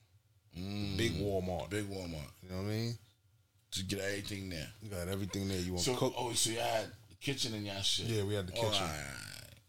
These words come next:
Speaker 2: Two bedroom, two bathrooms. The villa, the villa shit.
Speaker 1: Yeah.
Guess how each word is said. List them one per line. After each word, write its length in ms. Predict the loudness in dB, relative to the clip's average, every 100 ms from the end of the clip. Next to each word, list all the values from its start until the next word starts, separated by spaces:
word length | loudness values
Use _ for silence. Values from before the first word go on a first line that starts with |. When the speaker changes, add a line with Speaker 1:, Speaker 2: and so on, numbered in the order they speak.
| -20 -20 -10 -2
Speaker 2:
Two 180 | 0 2
bedroom, 680 | 2 0 0 -2 -2 -4 -8 -16 -20 _ _ _ _ _ _ _ _ _ _ _ _ -8
two 120 | -2
bathrooms. 800 | 2 2 0 -2 -2 0 -2 -2 -8 -20 _ _ _ _ _ _ _ _ _ _ _ -10
The 80 |
villa, 420 | -2 2 2 2 0
the 120 | 0
villa 240 | 2 4
shit. 300 | 4 4 0 -10 -16 -2
Speaker 1:
Yeah. 340 | 2 2 2